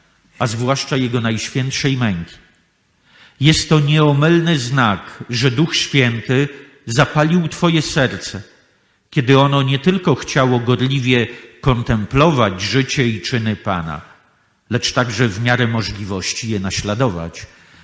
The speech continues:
Zobaczcie, kiedy przychodzi Duch Święty, ja nie tylko chcę przyglądać się Chrystusowi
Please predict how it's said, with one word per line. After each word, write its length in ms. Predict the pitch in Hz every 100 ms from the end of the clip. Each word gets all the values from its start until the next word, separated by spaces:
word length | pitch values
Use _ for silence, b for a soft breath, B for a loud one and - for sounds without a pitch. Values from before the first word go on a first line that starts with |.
| b
Zobaczcie, 460 | - 104 127 - 120
kiedy 260 | 131 117
przychodzi 580 | 123 - 123 131 139 135
Duch 240 | 117 127 -
Święty, 680 | - 131 110 98 113 113 123 B B B
ja 100 | 127
nie 140 | 131 123
tylko 320 | 160 170 151
chcę 280 | - - 143
przyglądać 960 | - - 143 120 135 156 151 117 92
się 200 | - 127
Chrystusowi 880 | - 127 127 - 123 - 117 90 90